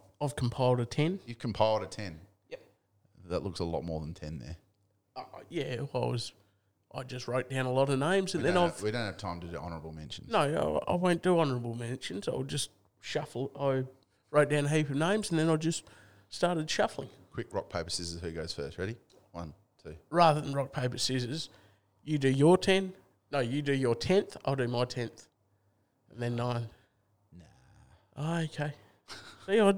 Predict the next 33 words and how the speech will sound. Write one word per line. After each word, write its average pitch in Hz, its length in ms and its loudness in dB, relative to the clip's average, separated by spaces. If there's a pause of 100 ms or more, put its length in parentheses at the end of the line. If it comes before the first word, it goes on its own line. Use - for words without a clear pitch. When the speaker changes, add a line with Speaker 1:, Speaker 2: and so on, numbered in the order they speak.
(120)
Speaker 1:
don't 233 240 0
get - 200 2
any, 165 440 2 (240)
I'm 175 80 -2
not 214 160 6
allowed 180 240 4
to 160 80 -2
say - 220 0
what 143 160 2
I 151 60 -2
wanna 147 320 -8
say 143 120 -8
on 156 240 -2
this 117 160 -6
thing. 107 200 -8
Speaker 2:
<laughs> - 40 -20 (600)
Yeah. 180 80 -4 (580)
Speaker 1:
If 156 60 6
it's 156 180 8
not 226 240 12
Luke's 240 320 10
fucking 175 320 6
idea, 160 420 6
it's 151 160 4
not 208 220 6
fucking 196 240 6
happening. 165 340 6 (920)
Speaker 2:
Oh, 87 280 -8
righto, 78 400 -4
victim. 85 520 -10 (440)
You're 87 120 -8
a 87 40 -2
victim. - 420 -14